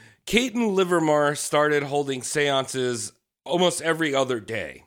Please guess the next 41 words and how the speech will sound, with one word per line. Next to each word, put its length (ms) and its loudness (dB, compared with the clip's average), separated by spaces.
Um, 600 2
and 340 -2
during 380 2
these, 300 -2
the 100 -6
lights 340 2
would 120 -8
flicker, 600 0
uh, 340 -6
there'd 200 -10
be 140 -14
pops, 640 -2
and 480 -2
a 180 -2
new 420 0
type 360 -2
of, 520 -6
uh, 500 -4
the 100 -8
raps, 420 -2
of 140 -14
course, 380 -6
and 80 -2
a 40 -2
kind 180 2
of 120 -6
new 180 0
type 260 -2
of 120 -10
thing 280 -2
that 120 -4
she 200 -6
integrated 480 -2
into 240 -4
her 100 -4
act 280 -2
was, 180 -4
like, 200 -4
these 200 -6
gauze-like 840 0
substances 1040 -4